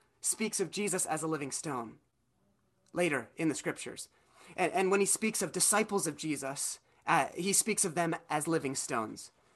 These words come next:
Stones that, again, meant something, but fast forward into generations in the future, because at the time of the temple,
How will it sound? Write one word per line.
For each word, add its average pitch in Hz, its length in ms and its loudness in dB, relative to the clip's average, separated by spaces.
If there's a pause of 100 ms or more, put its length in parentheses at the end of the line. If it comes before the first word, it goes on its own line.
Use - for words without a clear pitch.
(180)
Stones 208 380 4
that, 185 100 2
again, 190 320 2
meant 220 220 4
something, 139 560 0 (260)
but 165 260 0
fast 180 320 2
forward 190 280 4
into 180 280 0
generations 170 680 0
in 143 80 -4
the 135 40 -6
future, 165 540 -6 (160)
because 196 240 -2
at 170 80 -8
the 175 40 -6
time 220 320 4
of 175 120 -2
the 165 60 -4
temple, 143 580 -2